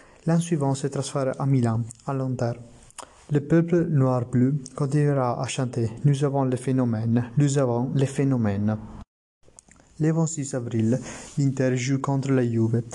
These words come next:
qui est en avantage. Ronaldo est arrêté avec les mains et les corps par Giuliano, mais l'arbitre ne voit rien. Ils se sont volés,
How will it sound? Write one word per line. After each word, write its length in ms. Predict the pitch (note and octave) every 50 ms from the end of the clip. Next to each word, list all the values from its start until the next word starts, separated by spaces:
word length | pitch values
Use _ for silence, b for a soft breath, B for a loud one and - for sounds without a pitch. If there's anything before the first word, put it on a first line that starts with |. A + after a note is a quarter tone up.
| B B B B -
qui 140 | - - D3+
est 100 | D3 C#3
en 140 | C3 C3 B2+
avantage. 680 | B2+ B2 B2 C3 B2+ B2 B2 A#2+ A2+ A2+ A2+ A2+ - A#2+ B2 B B B B B -
Ronaldo 440 | D#3 D#3 D#3+ E3 D#3 D#3+ E3+ F3+ F3
est 200 | E3+ E3 D#3 -
arrêté 380 | D#3 D3 D3+ D3 C#3 D3 -
avec 320 | C3+ B2+ B2 B2+ B2+ B2+ -
les 120 | C3+ C3
mains 280 | B2+ A#2+ A2+ A#2+ B2 -
et 60 | -
les 160 | C#3 C#3 C3+ C3+
corps 200 | - B2 A#2+ A#2+
par 300 | - B2+ - - C3+ C3
Giuliano, 520 | C3 C3+ B2+ B2+ A#2+ A2+ A2 G#2+ A2 A2 B B B B B B B B B B B C#3+
mais 320 | C3 C3 B2 A#2 A2+ A2+
l'arbitre 640 | A#2 A#2 B2+ B2+ B2 A#2+ - B2 A#2 A2+ A#2 C#3+ D3+
ne 180 | E3+ E3+ D3+ D3
voit 180 | C#3 C#3+ C3
rien. 280 | A#2+ A2 G#2+ G2+ G#2+ A2 - - - B B B B B B B B B B
Ils 100 | E3+ E3
se 140 | E3+ F3 E3
sont 300 | E3+ - E3 D3+ D3 C#3
volés, 340 | C3 C3 A#2+ A2+ A2 A#2